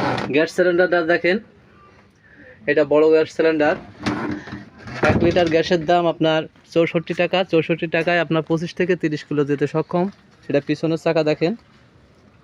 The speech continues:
এটা তলা সাইডটা দেখেন, সম্পূর্ণটা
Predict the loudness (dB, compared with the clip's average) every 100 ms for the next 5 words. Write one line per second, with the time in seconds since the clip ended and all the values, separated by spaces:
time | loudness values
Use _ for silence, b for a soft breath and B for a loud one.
0 | -20 -20 -20 -20 -20 _ _ _ _ -20
1 | _ -4 -2 2 2 2 2 0 0 0
2 | 0 -4 -2 -2 0 0 2 2